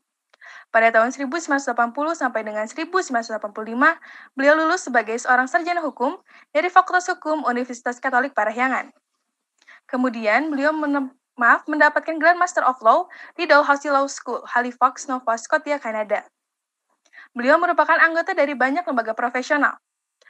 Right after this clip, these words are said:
Salah satunya adalah Perhimpunan An-, maaf, Perhimpunan Advokat Indonesia.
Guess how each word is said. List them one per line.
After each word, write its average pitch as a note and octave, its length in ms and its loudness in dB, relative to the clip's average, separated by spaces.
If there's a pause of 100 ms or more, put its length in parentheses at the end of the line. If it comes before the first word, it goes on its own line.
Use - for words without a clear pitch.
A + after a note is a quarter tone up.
(160)
Salah B3 320 2
satunya B3 240 -4
adalah B3+ 240 4
Perhimpunan D#4+ 560 -4
An-, A#3 400 -2 (160)
maaf, A#3 320 0
Perhimpunan D#4+ 480 0
Advokat C4 480 -4
Indonesia. A3+ 480 -8